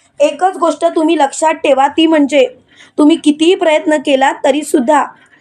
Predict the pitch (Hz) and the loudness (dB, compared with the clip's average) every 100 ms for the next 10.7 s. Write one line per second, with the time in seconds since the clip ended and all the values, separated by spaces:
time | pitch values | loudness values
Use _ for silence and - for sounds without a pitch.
0 | _ - 254 311 359 339 277 277 285 302 | _ -4 2 2 2 2 2 0 0 -2
1 | - 262 277 302 302 285 294 240 254 330 | 0 0 0 -2 0 -2 -2 0 2 2
2 | 302 311 262 240 _ _ _ _ _ _ | 2 0 -2 -6 _ _ _ _ _ _
3 | _ _ 240 - 277 330 339 277 294 254 | _ _ 0 0 0 -2 -2 -4 -4 -4
4 | - 311 269 269 349 330 - 247 240 269 | -2 0 0 0 0 0 -2 -2 0 -2
5 | 294 _ _ _ - - 262 262 277 277 | -2 _ _ _ -20 -4 0 0 0 -2
6 | 269 277 254 269 285 254 277 302 277 226 | 0 0 0 0 -2 0 -2 0 -2 0
7 | 269 262 233 220 220 269 269 240 - _ | 0 0 -2 0 0 0 0 -2 -4 _
8 | _ _ _ - - _ 302 311 285 330 | _ _ _ -20 -20 _ -2 0 0 2
9 | 285 269 277 285 302 311 277 269 - 330 | 2 2 -2 0 0 0 -2 -4 -2 -2
10 | 339 311 302 311 294 285 247 | 0 0 0 -2 -4 -2 -2